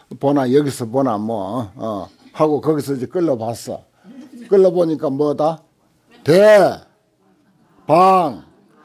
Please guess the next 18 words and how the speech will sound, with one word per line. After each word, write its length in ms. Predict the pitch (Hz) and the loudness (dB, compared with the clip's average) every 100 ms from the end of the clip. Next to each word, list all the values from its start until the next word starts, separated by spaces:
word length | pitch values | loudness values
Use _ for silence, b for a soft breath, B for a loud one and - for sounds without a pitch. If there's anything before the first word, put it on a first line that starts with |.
| _ _ - - | _ _ -10 0
광, 680 | 165 180 180 156 113 78 - _ _ | 2 4 2 0 -4 -12 -20 _ _
불, 580 | 151 175 180 165 120 90 - _ - | -2 0 2 0 -2 -8 -20 _ -6
화, 540 | 160 170 156 123 90 - _ | 0 2 2 -2 -8 -20 _
음, 460 | 156 160 156 143 127 | -6 -4 -4 -6 -4
경. 260 | 143 143 98 - - _ _ - | -2 -2 -4 -18 -20 _ _ -6
족자가 520 | 190 190 226 202 151 | -4 0 2 2 0
하나 180 | 151 147 | -4 -6
떡 240 | 156 127 | -8 -8
나오는 320 | 127 117 110 | -8 -10 -12
거라. 140 | 95 90 | -16 -14
족자 300 | 147 151 156 | -12 -8 -6
자르르 400 | 185 165 156 156 | -4 -4 -6 -4
말아가지고 640 | 165 175 160 147 131 117 | -2 0 0 -2 -4 -6
그거 160 | 151 147 | -8 -4
피워보니까 600 | 226 214 175 160 151 127 | 2 2 2 -2 -4 -8
그게 180 | 151 160 | -6 -6
나오는 320 | 139 135 127 | -6 -8 -12
거야. 160 | 104 | -16